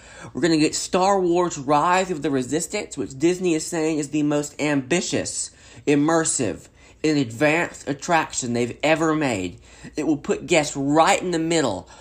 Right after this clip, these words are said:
of a cinematic battle between the First Order and the Resistance, and will blur the lines between fantasy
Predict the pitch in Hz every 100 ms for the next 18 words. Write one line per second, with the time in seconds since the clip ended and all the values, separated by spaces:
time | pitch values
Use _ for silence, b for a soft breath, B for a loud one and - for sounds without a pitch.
0 | B - 139 139 - 165 175 165 156 123
1 | 151 156 170 185 180 156 131 135 - 170
2 | 170 - 139 160 160 - 147 160 156 123
3 | 120 143 143 101 - - - B B -
4 | 147 131 117 147 156 165 156 139 139 135
5 | 117 98 98 - B B 139 - 135 120
6 | 120 - 160 147 - 104 80